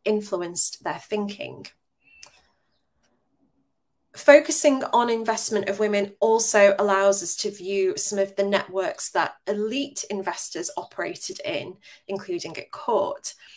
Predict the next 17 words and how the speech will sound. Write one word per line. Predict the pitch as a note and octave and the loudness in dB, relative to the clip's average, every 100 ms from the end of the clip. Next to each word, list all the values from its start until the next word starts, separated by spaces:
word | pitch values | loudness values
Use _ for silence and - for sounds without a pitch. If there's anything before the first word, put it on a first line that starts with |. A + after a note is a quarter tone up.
| - A3+ | -10 -6
and | A#3 | 2
look | C#4+ C#4 | 2 2
at | A3+ | -6
these | A#3 | -4
networks | G#3+ F3+ F#3+ F3+ - - | -4 -4 -4 -4 -4 -4
through | - F#3 F3+ - | -2 -2 -4 -6
a | |
different | - D#3+ - - - | -10 -12 -14 -14 -10
lens. | G#3+ A3 A#3 F#3+ - - - - - _ - - _ _ _ _ _ | -4 -2 0 -4 -10 -8 -6 -6 -8 _ -20 -20 _ _ _ _ _
It | G3+ | 2
was | G#3 | 2
women's | A3 A3 G#3+ G#3 | 2 2 2 2
relationships | G3+ G3+ G3+ G#3 F#3+ G3 - - | 2 2 2 -2 -4 -4 -2 -4
and | - G3 | -2 0
their | F#3+ | -2
patronage | F#3+ - - - G3 F3+ F3 | -2 -4 -4 -4 -6 -6 -8
which | - | -10